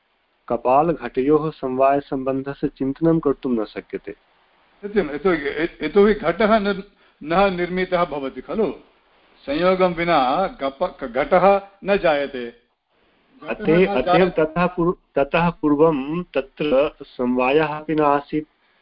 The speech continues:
Speaker 1: कपालघटयोः सम्बन्धः यः समवायः, तदपि नासीत्। अतएव अत्र समवायस्य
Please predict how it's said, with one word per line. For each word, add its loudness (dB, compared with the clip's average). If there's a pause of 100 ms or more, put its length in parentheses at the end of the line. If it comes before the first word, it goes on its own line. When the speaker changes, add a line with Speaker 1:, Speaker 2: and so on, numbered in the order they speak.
(760)
Speaker 1:
कपालघटयोः 2
सम्बन्धः -6
यः -4
समवायः, -4 (500)
तदपि 2
नासीत्। 2 (720)
अतएव 0
अत्र 2 (680)
समवायस्य 0